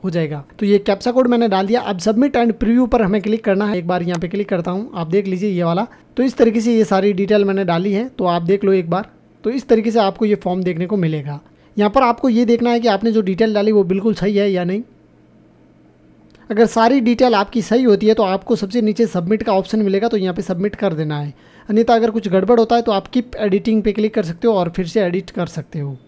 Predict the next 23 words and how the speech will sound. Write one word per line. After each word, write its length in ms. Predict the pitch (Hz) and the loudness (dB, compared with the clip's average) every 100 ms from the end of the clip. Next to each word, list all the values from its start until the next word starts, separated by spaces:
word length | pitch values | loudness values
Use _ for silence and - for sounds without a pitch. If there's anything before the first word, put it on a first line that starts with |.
| _ - - | _ -20 -6
अब 120 | 190 | -2
जैसे 280 | 170 214 269 | 2 2 4
ही 80 | 269 | 4
आप 220 | 233 170 | 4 2
फॉर्म 220 | 180 214 220 | 0 2 4
फिल 220 | 226 240 | 2 4
करके 260 | 202 196 | 0 0
सबमिट 400 | 220 180 196 240 | -2 -2 0 0
कर 140 | 208 196 | 0 2
दोगे 240 | 190 208 | 2 0
तो 100 | 214 | 0
आपको 280 | 170 180 254 | 0 0 -2
साथ, 420 | 240 202 214 233 | -2 -2 -2 -4
सबसे 340 | - 233 220 277 | -4 -4 0 0
लास्ट 360 | 180 196 - | 2 0 0
में 120 | 262 233 | 2 2
एक 120 | 220 | 2
ट्रैकिंग 400 | 208 214 247 233 | -2 -2 2 2
नंबर 260 | 190 196 190 | 2 2 0
दिया 220 | 180 175 | 2 0
जाएगा, 300 | 160 151 151 | 0 -4 -4
ठीक 200 | 202 226 | -2 -2
है। 120 | 156 | -2